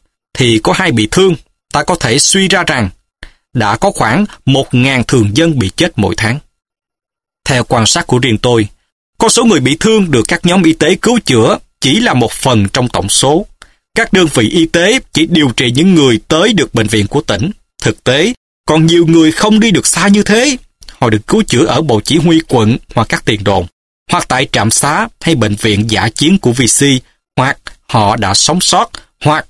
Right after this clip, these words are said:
đã chết mà không được chữa trị gì cả. Hầu hết những vết thương mà tôi gặp tại các bệnh viện tỉnh đều thuộc loại mà nạn nhân sẽ sống được hai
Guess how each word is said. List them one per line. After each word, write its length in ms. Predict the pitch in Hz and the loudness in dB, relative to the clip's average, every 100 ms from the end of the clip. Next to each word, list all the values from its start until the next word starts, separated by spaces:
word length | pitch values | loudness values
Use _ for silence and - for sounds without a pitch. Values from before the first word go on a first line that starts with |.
| _ | _
đã 200 | 120 - - | -6 -6 -4
chết 240 | - 185 - _ _ | -2 -2 -4 _ _
mà 280 | 110 107 92 | -2 0 -2
không 380 | - - 175 160 | -4 -2 -2 0
được 200 | 107 - | -2 0
chữa 120 | 135 | -2
trị 160 | - 98 | 0 -2
gì 120 | 98 | -2
cả. 320 | 92 87 107 160 _ _ _ _ _ _ _ _ _ - | -2 -4 -4 -8 _ _ _ _ _ _ _ _ _ -4
Hầu 180 | 165 - | 0 0
hết 180 | 240 | 0
những 100 | 151 | 0
vết 220 | 165 262 - | 0 0 0
thương 240 | 214 190 | 0 0
mà 80 | 120 | 0
tôi 160 | - 151 | 0 0
gặp 180 | 123 113 | 0 -4
tại 120 | - 107 | -4 -4
các 180 | 190 - | -4 -2
bệnh 160 | 113 | -4
viện 200 | 104 110 | -2 -4
tỉnh 300 | 113 107 165 214 - | -2 -2 -2 -4 -4
đều 220 | 131 113 | 0 0
thuộc 240 | - 123 - | 0 -2 0
loại 320 | 113 104 113 - _ _ | 0 0 -2 -8 _ _
mà 280 | 117 123 120 | -2 0 0
nạn 300 | 113 104 117 | 0 0 0
nhân 200 | 180 196 170 | 2 2 0
sẽ 240 | - 101 | -2 -2
sống 320 | - 147 214 | -2 0 0
được 200 | 160 - | 0 -2
hai 360 | - 175 180 | -4 -2 0